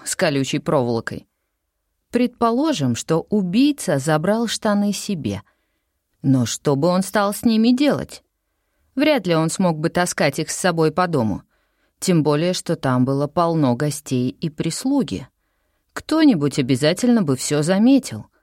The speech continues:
Но и спрятать их для последующего вывоза из Лабурнум-хауса он не мог, поскольку был риск, что их найдем мы.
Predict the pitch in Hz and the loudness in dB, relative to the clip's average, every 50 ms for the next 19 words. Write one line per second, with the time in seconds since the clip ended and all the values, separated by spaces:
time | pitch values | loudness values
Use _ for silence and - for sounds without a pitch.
0 | _ _ _ _ _ _ _ _ _ _ - - 240 254 247 240 247 240 220 - | _ _ _ _ _ _ _ _ _ _ 0 2 4 4 4 4 4 2 0 -2
1 | _ - 277 285 285 262 220 - 147 139 131 - - 175 170 147 151 135 107 135 | _ -2 0 2 2 2 2 2 0 -2 -2 -2 -2 -2 -2 0 -2 -2 0 0
2 | 139 139 139 131 - - 135 147 - - 185 190 202 190 151 135 135 131 127 - | 2 2 2 2 0 0 -2 -2 -2 -2 -2 0 0 0 2 2 2 0 0 0
3 | - 147 143 147 139 139 160 202 240 240 180 151 135 127 131 131 131 131 131 131 | -2 0 2 0 0 0 0 0 0 0 0 0 -2 0 0 0 0 0 0 0
4 | 127 143 147 147 143 151 180 196 196 170 147 143 147 - - 214 233 240 214 170 | 0 0 0 0 0 0 -2 0 2 2 2 2 0 0 0 2 2 4 2 2
5 | 143 - - 147 131 135 156 175 180 180 175 170 165 175 214 262 240 - - - | 0 -2 -2 0 0 2 2 2 2 0 2 2 2 2 4 4 2 2 -2 -8
6 | - - - - _ _ _ - 208 220 - - 208 196 185 - 196 180 165 180 | -18 -20 -20 -20 _ _ _ -4 -4 -4 -2 0 0 0 0 0 -2 -2 0 2
7 | 180 180 185 185 226 254 240 - - - - - - - - 202 180 170 170 165 | 2 2 2 2 2 2 0 -2 -6 -10 -12 -10 -10 -8 -4 -2 -2 0 -2 -2
8 | - 185 170 156 156 156 143 156 151 147 147 143 139 120 95 104 | -2 0 0 2 0 0 0 0 0 2 2 2 0 0 0 -4